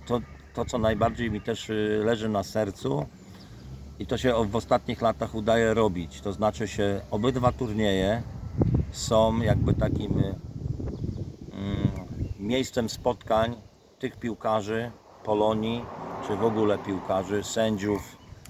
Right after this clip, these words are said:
działaczy, którzy byli związani z klubem przez lata, czyli przybywa tutaj E, przybywali tutaj świętej pamięci, e,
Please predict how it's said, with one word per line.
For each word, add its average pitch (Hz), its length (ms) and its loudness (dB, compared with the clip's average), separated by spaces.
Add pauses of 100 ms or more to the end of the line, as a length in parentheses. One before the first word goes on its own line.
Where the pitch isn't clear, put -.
(180)
działaczy, 107 800 2 (440)
którzy 110 260 -4
byli 107 240 0
związani 104 420 0
z - 80 -12
klubem 104 340 -2
przez 101 340 -4
lata, 92 300 0
czyli 92 240 -10
przybywa 98 440 -2
tutaj 95 340 -4 (720)
E, 90 200 -6
przybywali 104 500 4
tutaj 95 240 -4
świętej 101 320 -2
pamięci, 98 500 -2
e, 90 140 -2